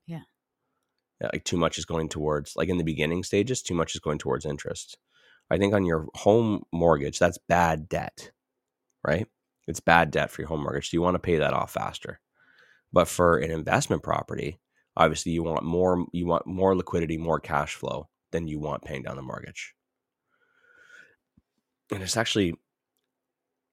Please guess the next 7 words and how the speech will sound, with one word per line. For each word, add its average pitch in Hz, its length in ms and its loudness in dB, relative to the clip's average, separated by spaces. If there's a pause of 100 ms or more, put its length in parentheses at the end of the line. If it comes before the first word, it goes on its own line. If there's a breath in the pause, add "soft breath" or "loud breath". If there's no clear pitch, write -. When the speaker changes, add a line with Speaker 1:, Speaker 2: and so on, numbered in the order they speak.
(720)
Speaker 2:
kind 107 200 2
of 123 60 -2
segues 82 400 0
into 80 500 -2
something 87 260 -6
that - 120 -6
Frances, - 720 -2